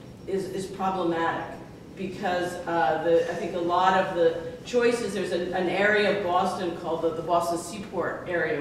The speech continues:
which is, I think, just a, um, a quintessential statement of what happens when there's no planning and it's just what the private sector wants to build that they think will,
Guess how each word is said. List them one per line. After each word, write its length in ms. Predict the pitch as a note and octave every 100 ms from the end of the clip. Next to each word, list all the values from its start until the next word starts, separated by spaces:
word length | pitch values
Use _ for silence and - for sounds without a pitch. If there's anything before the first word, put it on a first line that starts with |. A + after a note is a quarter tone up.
| C3+
which 120 | -
is, 180 | E3+ E3
I 80 | D#3+
think, 220 | F3+ F3
just 240 | F#3+ -
a, 240 | E3+ - - - - - - - -
um, 80 | F3+
a 400 | E3+ E3+ E3+ - -
quintessential 800 | - D4+ - B3+ - A#3 A#3+ F#3
statement 520 | - B3 A3 - F3
of 120 | E3+
what 160 | F3+ F#3+
happens 640 | F#3+ G#3 A#3 - F#3+ F3
when 180 | F3 F3+
there's 220 | E3 E3+
no 280 | F#3+ G3+ C#4+ - -
planning 500 | F#3+ F3+ E3+ E3+ F3 F3+
and 160 | F3
it's 260 | F3 - -
just 300 | A3 A3 A3
what 160 | G3
the 60 | F#3+
private 420 | G3 G3+ G3+ G3
sector 400 | - G#3 - F3+
wants 420 | F3 F#3 G3 - -
to 100 | -
build 760 | G#3 G#3+ F#3+ - - - -
that 260 | F3 D#3+ E3+
they 160 | F3
think 320 | - G#3 F#3+ F3
will, 400 | E3 D#3+ -